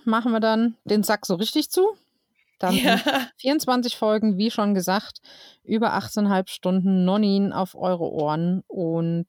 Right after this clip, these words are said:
Speaker 1: ähm, wir bedanken uns für über dreitausend Streams.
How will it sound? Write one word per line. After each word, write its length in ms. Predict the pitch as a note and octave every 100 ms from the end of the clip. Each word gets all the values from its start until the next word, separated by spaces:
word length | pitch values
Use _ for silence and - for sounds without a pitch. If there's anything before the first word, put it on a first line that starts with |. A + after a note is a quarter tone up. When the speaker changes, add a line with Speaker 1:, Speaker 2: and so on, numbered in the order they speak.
| E3+
Speaker 1:
ähm, 500 | E3 E3 E3+ E3+ G3+ _
wir 100 | C4+
bedanken 380 | G#3+ F3 E3 F3+
uns 180 | F#3+ -
für 100 | F3
über 220 | F3 F#3+
dreitausend 680 | - D#3 D#3+ - D3+ F3 G#3+
Streams. 560 | - D4 C#4 - -